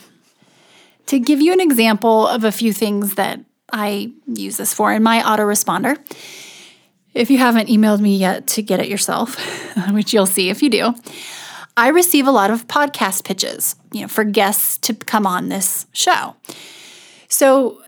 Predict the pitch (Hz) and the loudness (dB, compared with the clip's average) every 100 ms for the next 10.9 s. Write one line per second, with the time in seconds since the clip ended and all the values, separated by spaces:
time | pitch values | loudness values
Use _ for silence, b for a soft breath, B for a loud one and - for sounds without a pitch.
0 | _ 240 262 370 - 294 269 294 247 - | _ 0 2 2 2 2 4 2 0 -2
1 | - - 220 240 247 214 208 - 226 196 | -2 0 2 2 2 2 0 -2 -2 -2
2 | 185 165 254 - - - _ b b b | -6 -10 -8 -4 -4 -6 _ b b b
3 | b b - - 240 226 220 214 208 214 | b b -2 0 4 6 6 6 4 0
4 | 226 202 226 233 240 - - - 214 208 | -2 0 2 2 2 -4 -10 -8 -8 -4
5 | 247 226 247 - 233 214 208 208 190 202 | 0 4 4 4 2 4 2 0 -4 -4
6 | - 233 226 220 214 b b b b b | 2 4 6 4 2 b b b b b
7 | b _ _ _ - 220 - 277 262 262 | b _ _ _ -6 -6 0 2 2 2
8 | 247 240 254 240 247 220 214 208 208 202 | 0 0 0 0 0 0 2 4 2 2
9 | 214 - 214 202 208 208 196 - 226 214 | -2 -4 -4 -2 -2 0 0 -2 -4 -4
10 | 202 214 226 196 - 190 208 233 | -6 -4 -4 -4 -2 -2 -2 -4